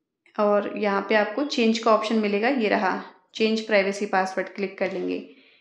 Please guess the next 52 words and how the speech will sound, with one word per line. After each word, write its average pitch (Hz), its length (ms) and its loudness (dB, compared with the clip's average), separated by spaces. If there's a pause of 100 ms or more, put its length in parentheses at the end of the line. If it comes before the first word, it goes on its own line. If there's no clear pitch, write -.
(240)
यहाँ 214 140 2
पे 233 100 -6
पहले 254 220 4
पुराना 226 340 4
वाला 226 200 4
डालेंगे। 226 640 0
अब 214 100 2
यहाँ 226 180 2
पे 247 60 2
नए 220 180 2
तरीके 208 280 0
से 220 120 -4
setup 202 380 0
करेंगे। 185 480 -2
आप 214 180 4
चाहो 240 160 0
तो 240 140 -12
छः 220 220 2
डिजिट 220 220 -2
का 226 120 2
डाल 208 200 4
सकते 220 280 -2
हैं 269 140 0
या 233 60 4
फिर 226 140 -2
password 208 420 2
option 208 280 2
पे 262 120 0
पा-, - 480 -4
चार 202 200 6
डिजिट 208 240 -2
का 226 100 -2
भी 233 100 0
choose 220 300 -4
कर 208 120 -2
सकते 202 340 -8
हैं। 220 340 -6 (460)
Pattern 240 320 8
को 311 100 6
ही 302 160 8
दोबारा 202 340 6
repeat 196 400 0
कर 180 120 0
सकते 175 320 -6
हैं, 190 120 0
जैसे 196 200 -4
कोई 214 180 2
और 190 140 6
पैटर्न 190 360 0
set 185 260 -4
कर 175 140 -4
लेंगे। - 400 -8